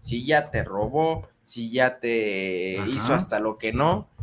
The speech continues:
Speaker 1: ya es el momento de decirle, "agarra tus cosas y te me vas a la calle". <laughs> O sea,
Speaker 2: Ajá.
Speaker 1: pero si, si tú ves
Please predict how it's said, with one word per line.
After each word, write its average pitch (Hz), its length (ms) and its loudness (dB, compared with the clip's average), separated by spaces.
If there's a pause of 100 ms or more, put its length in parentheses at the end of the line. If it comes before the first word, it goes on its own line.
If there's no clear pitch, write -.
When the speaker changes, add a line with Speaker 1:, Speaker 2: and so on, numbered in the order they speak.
(360)
Speaker 1:
ya 127 200 6
es 131 140 2
el 175 80 -2
momento 139 460 0
de 160 60 6
decirle, 151 300 0
"agarra 139 420 0
tus - 140 -16
cosas 143 440 -4
y 147 60 -18
te 113 140 -4
me 104 140 4
vas 107 240 -2
a 160 60 -10
la 139 160 -12
calle". - 480 -10
<laughs> - 200 -10 (460)
O 120 140 -4
sea, 131 200 6
Speaker 2:
Ajá. 147 500 2 (200)
Speaker 1:
pero 139 280 4
si, 127 280 -6 (140)
si 123 140 -8
tú 170 260 2
ves 165 500 0